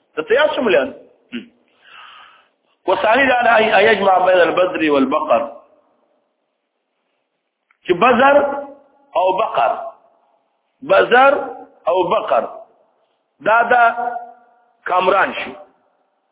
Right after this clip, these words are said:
او زمکه او عمل د صاحب الارض چې اوس عمل، دا هم جایز ده. څه شي مسله؟ دا یاد کړه. ان یجمع بین البذر والبقر.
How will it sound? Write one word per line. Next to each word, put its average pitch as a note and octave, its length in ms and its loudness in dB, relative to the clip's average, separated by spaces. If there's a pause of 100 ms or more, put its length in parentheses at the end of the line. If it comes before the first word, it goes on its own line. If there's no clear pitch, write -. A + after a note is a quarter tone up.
(1800)
او E3+ 800 4 (400)
زمکه C4 600 -2 (400)
او A3 160 0
عمل G#3+ 540 -2 (180)
د C3 180 -6
صاحب F3+ 220 -2
الارض G#3+ 280 -2
چې A3+ 220 -10
اوس A#3 220 -2
عمل، A#3+ 300 0 (480)
دا A#2+ 180 -2
هم A2+ 120 -8
جایز - 220 -16
ده. - 180 -20 (400)
څه E4+ 140 -16
شي - 60 -14
مسله؟ - 300 -14 (280)
دا F3 100 -2
یاد G3+ 260 2
کړه. A#2+ 180 0 (340)
ان F3 60 0
یجمع A#3+ 380 2
بین A3+ 220 2
البذر A#3 560 2 (100)
والبقر. D#3 440 -2